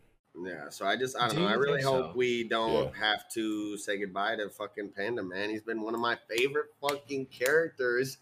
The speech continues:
Speaker 3: Yeah.
Speaker 1: since literally the panel he was introduced. Like,
Speaker 3: Right.
Speaker 1: literally the moment, like, when he was like, "Oh," you know what I'm saying? "This is Kugisaki."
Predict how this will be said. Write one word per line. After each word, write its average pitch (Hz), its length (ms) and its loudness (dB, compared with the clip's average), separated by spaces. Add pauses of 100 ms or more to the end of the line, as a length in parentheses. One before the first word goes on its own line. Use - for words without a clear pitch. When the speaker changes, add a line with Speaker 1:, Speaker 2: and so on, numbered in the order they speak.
Speaker 3:
Yeah. 110 340 10
Speaker 1:
since 160 380 4
literally 175 500 8
the 170 100 6
panel 156 500 4
he 156 160 2
was 151 220 0
introduced. 151 720 2
Like, 127 140 8
Speaker 3:
Right. 185 160 10
Speaker 1:
literally 175 500 2 (400)
the 143 140 8
moment, 165 460 8
like, 147 260 4
when 135 100 6
he 143 80 2
was 147 160 2
like, 131 140 4
"Oh," 156 260 8 (260)
you 127 60 4
know 131 40 6
what - 20 6
I'm 131 60 0
saying? 147 220 6
"This 147 140 4
is 139 160 -6 (480)
Kugisaki." 131 600 4